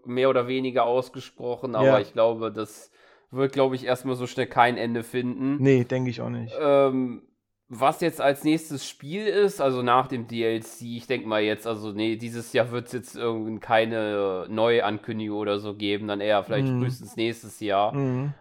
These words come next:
Speaker 1: Aber ich könnte mir dann sehr gut vorstellen, dass das dann wieder ein Remake sein wird und wahrscheinlich dann
Speaker 2: Mhm.
Speaker 1: von dem, äh,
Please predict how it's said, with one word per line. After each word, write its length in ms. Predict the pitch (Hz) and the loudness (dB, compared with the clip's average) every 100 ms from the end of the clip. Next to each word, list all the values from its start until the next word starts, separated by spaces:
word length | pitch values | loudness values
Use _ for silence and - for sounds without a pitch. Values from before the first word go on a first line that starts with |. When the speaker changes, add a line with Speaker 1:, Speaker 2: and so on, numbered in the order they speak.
| - | -6
Speaker 1:
Aber 120 | 135 | -4
ich 120 | 131 | 0
könnte 200 | 170 156 | 0 0
mir 60 | 160 | 0
dann 160 | 147 | 0
sehr 200 | 139 143 | 2 0
gut 120 | 143 135 | -2 -2
vorstellen, 420 | 143 139 147 131 | 2 2 2 -2
dass 120 | 123 | -4
das 140 | 127 - | -4 -2
dann 180 | 123 | -2
wieder 160 | 123 120 | -2 -2
ein 160 | 113 107 | -2 -4
Remake 420 | 113 113 104 95 | -10 -6 -4 -4
sein 400 | - 107 95 95 | -4 -2 -2 -4
wird 260 | 95 98 98 | -6 -4 -4
und 100 | 104 | -4
wahrscheinlich 420 | 110 123 120 139 | -4 -2 0 2
dann 140 | 127 131 | 2 0
Speaker 2:
Mhm. 40 | |
Speaker 1:
von 220 | 120 110 | -4 -8
dem, 300 | 120 120 117 | -6 -6 -6
äh, 400 | 113 113 113 110 | -2 0 2 0